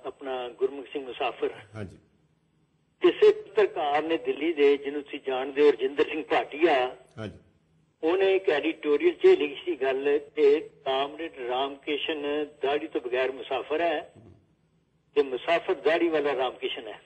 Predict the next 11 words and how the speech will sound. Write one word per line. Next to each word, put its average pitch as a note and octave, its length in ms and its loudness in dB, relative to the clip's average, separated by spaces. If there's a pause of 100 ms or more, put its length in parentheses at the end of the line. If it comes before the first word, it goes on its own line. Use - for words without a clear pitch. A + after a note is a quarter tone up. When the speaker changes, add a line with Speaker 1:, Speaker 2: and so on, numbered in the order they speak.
(120)
Speaker 2:
ਹੂੰ, G2 120 -16 (120)
ਹੂੰ। D#2+ 100 -20 (640)
ਜੀ। F2+ 160 -14 (680)
Speaker 1:
ਇਹ D#3 280 2 (140)
ਹਾਲ C#3 240 2
ਤੇ F#3+ 220 6
ਸਾਡਾ D#3 240 -2
ਇਹ D3 260 2
ਹੈ A#2 60 0
ਜੀ। - 160 -12 (460)
Speaker 2:
ਜੀ। F#2+ 220 -12